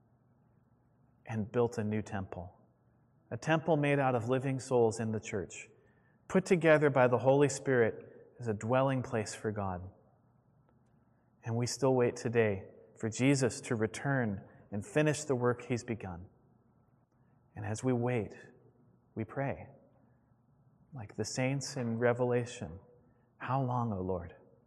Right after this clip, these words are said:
And so we pray, and God will answer our prayers. Just as he did with Daniel, through our prayers, he makes us a part of his plan for salvation.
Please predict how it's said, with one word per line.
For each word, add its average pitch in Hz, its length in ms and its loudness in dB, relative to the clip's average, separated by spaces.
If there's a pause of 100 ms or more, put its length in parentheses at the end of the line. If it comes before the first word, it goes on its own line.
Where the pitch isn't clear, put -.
(1300)
And 120 100 -12
so - 180 -2
we 135 140 2
pray, 101 420 -6 (560)
and 113 160 -2
God 143 300 4
will 151 180 6
answer 135 380 0
our 113 100 0
prayers. 95 540 -8 (1600)
Just 131 300 -2
as 135 120 -2
he 143 120 0
did 123 180 0
with 120 200 -2
Daniel, 101 480 -6 (680)
through 135 140 0
our 127 100 6
prayers, 110 440 2
he 127 180 -4
makes 120 420 -4
us 113 180 -6
a 110 60 -8
part 98 400 -8
of 98 120 -12
his 117 260 -6
plan 90 320 -12 (540)
for 104 100 -4
salvation. 90 640 -8